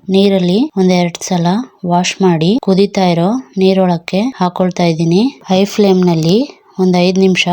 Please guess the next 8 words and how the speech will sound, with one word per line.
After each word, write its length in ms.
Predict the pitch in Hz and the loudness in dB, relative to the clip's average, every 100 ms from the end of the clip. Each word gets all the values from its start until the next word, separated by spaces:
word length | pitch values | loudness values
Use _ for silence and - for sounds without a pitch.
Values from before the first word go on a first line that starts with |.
| 202 | -2
ಬೇಬಿ 320 | 185 180 185 | 0 0 -2
ಕಾರ್ನ್ 340 | 190 190 175 170 | -2 -2 0 2
ನ 200 | 185 269 - | 0 -2 -2
ಚೆನ್ನಾಗ್ 340 | 180 185 185 | 2 2 2
ಬೇಯಿಸ್ಕೊಳ್ಳಿ. 680 | 175 180 - - 160 165 262 - | 0 0 -2 -2 -2 0 -2 0
ಐದ್ 220 | 185 190 | 0 2
ನಿಮಿಷ 300 | 196 185 - 170 196 294 - - | 2 2 0 0 0 -2 -8 -6
ಬೆಂದ್ಮೇಲೆ 680 | 170 180 190 202 185 160 | 0 2 2 2 2 2